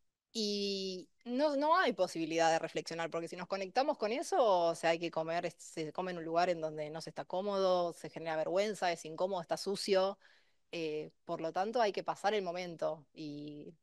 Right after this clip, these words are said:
la necesidad de correrte del momento y comer y ya, eh, necesariamente nos pone ahí en una regulación emocional. Uno no puede estar conectado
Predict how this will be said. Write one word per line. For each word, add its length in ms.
la 120
necesidad 460
de 240
correrte 440
del 120
momento 500
y 220
comer 280
y 40
ya, 280
eh, 460
necesariamente 720
nos 140
pone 320
ahí 160
en 100
una 160
regulación 680
emocional. 420
Uno 120
no 120
puede 160
estar 360
conectado 680